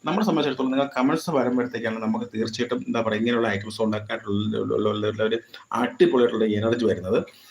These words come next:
അപ്പൊ കമന്റ്സ് നെഗറ്റീവ് ആയാലും പോസിറ്റീവ് ആയാലും അത് നമ്മളെ ബാധിക്കുന്ന കാര്യമില്ല. നിങ്ങൾ കമന്റ്സ് ഇട്ടല്ലോ എന്നുള്ള ഇതിലാണ് നമ്മൾ വീഡിയോസ് മുന്നോട്ട് കൊണ്ടുപോകുന്നത്. അപ്പൊ നമുക്ക് അത്രയും ഒരു എനർജി അവിടെ കിട്ടും.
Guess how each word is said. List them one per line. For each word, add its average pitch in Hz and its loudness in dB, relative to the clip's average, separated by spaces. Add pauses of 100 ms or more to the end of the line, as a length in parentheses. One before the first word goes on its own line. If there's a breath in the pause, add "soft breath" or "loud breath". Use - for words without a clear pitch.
(180 loud breath)
അപ്പൊ 151 -2
കമന്റ്സ് 170 2
നെഗറ്റീവ് 156 4
ആയാലും 151 6 (120)
പോസിറ്റീവ് 147 2
ആയാലും 127 2 (240 soft breath)
അത് 175 2
നമ്മളെ 135 4
ബാധിക്കുന്ന 117 2
കാര്യമില്ല. 101 2 (120)
നിങ്ങൾ 127 2
കമന്റ്സ് 131 0
ഇട്ടല്ലോ 147 4 (180)
എന്നുള്ള 113 2 (240)
ഇതിലാണ് 110 2
നമ്മൾ 104 2
വീഡിയോസ് 104 0
മുന്നോട്ട് 101 -2
കൊണ്ടുപോകുന്നത്. 98 -2 (300 loud breath)
അപ്പൊ 160 -2
നമുക്ക് 165 -2
അത്രയും 175 4
ഒരു 131 6 (100)
എനർജി 120 0
അവിടെ 113 -2
കിട്ടും. - -8